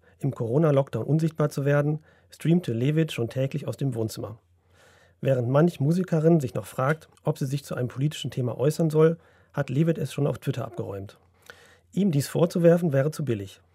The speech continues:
„Die Aufmerksamkeit anderer Menschen ist die unwiderstehlichste aller Drogen“, schreibt Georg Frank in seinem Buch über die Ökonomie der Aufmerksamkeit.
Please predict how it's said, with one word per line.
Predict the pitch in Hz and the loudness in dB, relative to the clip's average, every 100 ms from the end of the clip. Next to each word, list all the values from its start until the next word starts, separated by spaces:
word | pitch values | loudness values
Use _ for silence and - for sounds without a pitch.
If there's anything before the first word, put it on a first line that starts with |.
| _ - _ - | _ -20 _ -8
„Die | - | -2
Aufmerksamkeit | 190 196 175 175 - 165 160 - | 0 0 2 0 2 0 0 2
anderer | 156 151 113 | 4 4 2
Menschen | 123 165 - 160 | 2 2 0 -4
ist | - - | -6 -8
die | |
unwiderstehlichste | - 156 156 143 135 - 120 131 - | 0 2 2 0 0 -2 -4 -4 -6
aller | - 135 | -2 -2
Drogen“, | 123 110 98 104 - _ - | -2 -6 -6 -10 -18 _ -14
schreibt | - 110 - | -8 -8 -6
Georg | 127 117 | -4 -4
Frank | - 120 147 | -4 -2 -2
in | 151 | -2
seinem | 117 107 107 | -4 -6 -4
Buch | 147 175 | -4 -4
über | 180 123 | -4 -6
die | 113 | -4
Ökonomie | 139 135 113 113 | -6 -6 -4 -2
der | 147 - | -2 -4
Aufmerksamkeit. | 113 110 95 107 110 117 | -6 -8 -10 -14 -14 -18